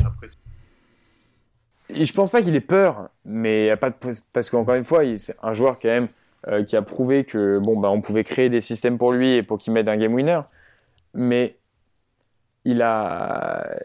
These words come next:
cette capacité peut-être à jouer, euh, euh, un peu blessé. Et quand il faut, il faut se faire mal, cette capacité à se faire mal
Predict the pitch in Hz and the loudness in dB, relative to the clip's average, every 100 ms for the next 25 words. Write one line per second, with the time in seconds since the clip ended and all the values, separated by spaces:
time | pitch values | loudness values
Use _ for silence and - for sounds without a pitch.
0 | - - 123 - 147 - 151 139 151 143 | -10 -4 -4 -2 -4 0 -2 -2 -6 -2
1 | 151 151 135 143 139 - 98 110 107 127 | 2 2 2 -2 -2 -6 -4 -2 0 2
2 | 143 147 127 113 110 - _ _ - 110 | 4 4 4 4 2 0 _ _ -16 -12
3 | 107 101 92 - - _ _ _ _ _ | -10 -10 -10 -12 -18 _ _ _ _ _
4 | - - 143 135 160 143 160 147 165 156 | -18 -4 0 0 2 2 2 2 0 0
5 | 156 _ _ _ _ _ _ _ _ _ | -2 _ _ _ _ _ _ _ _ _
6 | 120 110 - 127 - 127 - 131 131 120 | -6 -6 -4 -4 -4 -6 -4 0 0 -2
7 | 127 165 156 151 139 139 156 123 - _ | -2 -2 0 -2 0 0 0 -2 -8 _
8 | _ _ 120 - 139 143 - 151 - 139 | _ _ -4 -2 -2 -2 0 -2 0 -2
9 | 131 135 143 | 0 -2 -2